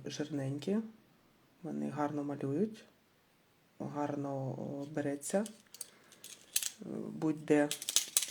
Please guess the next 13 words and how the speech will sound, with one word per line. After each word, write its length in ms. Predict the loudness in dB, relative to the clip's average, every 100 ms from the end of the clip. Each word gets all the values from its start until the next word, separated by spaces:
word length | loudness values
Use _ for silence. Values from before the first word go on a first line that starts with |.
| 4 4 2
Інколи 380 | -4 -2 0 0
просто 280 | 0 -2 -2
треба 260 | -2 -2 -2
струсювати 520 | 0 0 0 -2 -2
для 80 | -2
того, 180 | 2 2
щоб 220 | 0 -2
краска 440 | 4 2 2 -4 -6 -12 _ _ -20 -20 -20 -20 -20 -20 -6
підходила, 580 | -4 -2 0 2 4 2
але 220 | 2 2 2 -4 -20 _
добре. 360 | -4 -2 -2 -6 -10 -20 _ _ _ -20 -20 -18 -18 -18 -20 -20 -20 -20 _ _ _ _ _ -20 -20 -20 -20 -20 -2
Бажання 460 | 4 6 6 6 4
загадали? 580 | 4 4 4 4 4